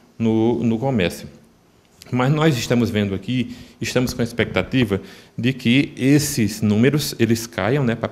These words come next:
eles caiam do negativo, eles passem para positivo,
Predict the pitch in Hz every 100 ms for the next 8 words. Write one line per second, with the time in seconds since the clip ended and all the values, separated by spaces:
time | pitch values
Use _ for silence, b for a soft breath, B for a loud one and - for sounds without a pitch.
0 | - 117 110 - 104 107 135 175 B B
1 | B - 113 110 95 - 120 117 - 107
2 | 110 104 98 - 117 120 - 131 147